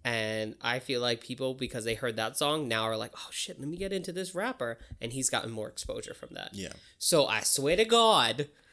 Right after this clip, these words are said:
Speaker 1: if Toronto Defiant doesn't get a fucking walkout song by The Weeknd, I'm gonna be pissed. <laughs>
Speaker 2: I think another, another thing with this is with, I don't know how many people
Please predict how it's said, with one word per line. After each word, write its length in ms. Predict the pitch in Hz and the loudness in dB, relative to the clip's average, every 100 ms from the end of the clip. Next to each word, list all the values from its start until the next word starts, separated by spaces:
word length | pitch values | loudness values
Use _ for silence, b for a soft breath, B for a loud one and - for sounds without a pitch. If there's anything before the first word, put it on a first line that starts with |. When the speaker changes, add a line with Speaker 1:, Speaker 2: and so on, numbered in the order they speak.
| b - | b -2
Speaker 1:
if 160 | 135 - | 0 2
Toronto 420 | 151 139 151 175 | 2 4 2 2
Defiant 540 | 190 214 233 180 139 | 2 6 8 8 6
doesn't 260 | 151 156 160 | 4 4 4
get 140 | 160 | 4
a 40 | 156 | 4
fucking 300 | 180 180 208 | 4 4 8
walkout 460 | 220 226 208 143 | 8 8 6 4
song 280 | 139 127 123 | 4 4 4
by 140 | 131 | 4
The 100 | 151 | 4
Weeknd, 680 | 196 254 - 156 131 123 131 | 6 4 6 6 6 4 0
I'm 140 | 127 127 | -2 -2
gonna 80 | 147 | -2
be 120 | 175 175 | -4 -8
pissed. 640 | - 156 135 - - - - | -2 2 2 4 4 4 0
<laughs> 1120 | - - _ - - - - _ - _ _ | -4 -18 _ -12 -10 -12 -16 _ -20 _ _
Speaker 2:
I 60 | 139 | -4
think 200 | - 170 | 0 2
another, 440 | 165 120 120 131 117 - - | 2 2 0 0 -2 -10 -6
another 300 | 110 113 120 | -2 0 0
thing 200 | 120 120 | -2 -4
with 140 | 120 | 0
this 220 | 143 143 | 0 2
is 400 | 147 147 156 - - - _ _ - _ - - _ _ _ _ _ _ _ _ _ _ - | 2 2 0 -4 -8 -20 _ _ -20 _ -20 -20 _ _ _ _ _ _ _ _ _ _ -6
with, 580 | 104 117 107 - - - _ _ - 113 | 2 2 2 -2 -10 -14 _ _ -6 -2
I 80 | |
don't 120 | 127 156 | 0 -2
know 60 | |
how 260 | 151 - 107 | -4 -2 -2
many 160 | 127 - | -2 -2
people 360 | 131 117 85 | -2 -4 -8